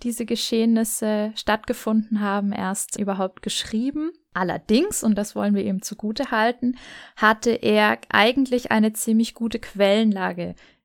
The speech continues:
Und zwar hat er von Plinius dem Älteren, den ihr vielleicht von der Geschichte der Natur kennt, eine Art Zeitzeugenbericht vorliegen. Plinius der Ältere war selbst auch Offizier,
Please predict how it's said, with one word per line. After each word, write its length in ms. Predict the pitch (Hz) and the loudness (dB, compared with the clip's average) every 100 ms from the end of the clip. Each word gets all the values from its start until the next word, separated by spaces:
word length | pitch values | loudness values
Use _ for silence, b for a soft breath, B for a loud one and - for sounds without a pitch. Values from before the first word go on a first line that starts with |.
| b _ | b _
Und 240 | - 202 208 | -2 0 0
zwar 420 | - 196 196 220 | 0 2 4 4
hat 200 | 202 - | 0 -2
er 360 | 202 196 190 | 0 2 2
von 200 | - 208 | 2 0
Plinius 440 | 202 226 247 233 - | 2 4 4 2 0
dem 160 | 202 | -2
Älteren, 720 | 208 202 285 - 285 247 233 233 | 2 2 2 0 -2 0 2 2
den 180 | 214 | 2
ihr 100 | 208 208 | 2 0
vielleicht 640 | - 196 190 190 - - | -4 -4 -2 -4 -6 -14
von 360 | - 190 190 185 | -6 -4 -2 -2
der 420 | 185 180 180 180 196 - | -2 -2 -2 -4 -8 -8
Geschichte 460 | - - 226 - 196 | -6 -2 -2 -2 -4
der 160 | 180 | -2
Natur 540 | 180 180 - - 285 302 | -2 -6 -10 -4 -2 -2
kennt, 580 | 302 - 226 233 240 - B B B B B _ - | -4 0 2 2 -2 -8 B B B B B _ 0
eine 260 | 208 202 | 2 4
Art 260 | 190 190 - | 2 0 -4
Zeitzeugenbericht 1800 | - 208 311 - 233 233 247 240 247 254 _ _ - 226 - 254 - - 233 | 2 2 2 -2 -2 0 -2 -4 -4 -8 _ _ 0 0 0 -4 -6 -12 -12
vorliegen. 960 | - 233 240 240 226 226 220 226 220 | -4 0 2 2 0 0 2 2 2
Plinius 420 | 220 220 220 208 - | 2 2 2 2 -2
der 160 | 196 | -4
Ältere 460 | - 202 214 196 190 | -2 -2 -4 -4 -6
war 80 | 196 | -6
selbst 420 | - 185 - - | -4 -6 -6 -6
auch 220 | 202 - | -6 -2
Offizier, 800 | 208 - 190 - - 254 285 | -4 -2 -6 -4 0 2 2